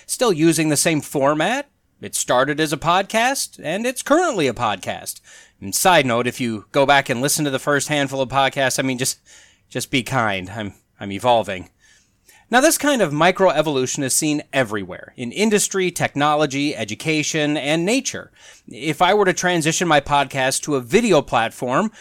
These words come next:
would that be microevolution, a change within the kind? That depends on how you define kind, but no, it, it really wouldn't.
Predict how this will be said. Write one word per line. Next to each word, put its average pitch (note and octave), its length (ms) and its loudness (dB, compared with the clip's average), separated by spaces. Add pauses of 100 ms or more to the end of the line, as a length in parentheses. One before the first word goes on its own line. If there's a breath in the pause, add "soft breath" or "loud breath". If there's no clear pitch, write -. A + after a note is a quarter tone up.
(140 loud breath)
would C#3 140 -2
that D3 180 4
be E3+ 80 2
microevolution, D3+ 880 2
a D3+ 60 -4
change D3+ 460 0
within D#3 260 -2
the D3+ 80 0
kind? F#3 460 -2 (420 soft breath)
That F4 160 -4
depends G#3 340 -4
on D3+ 100 4
how C#3 100 0
you C#3+ 140 0
define A#2 360 -4
kind, F3 420 -2
but C3+ 220 -2
no, A#3 320 0
it, B2+ 100 -2
it G3 200 0
really A3+ 240 2
wouldn't. G3 400 -2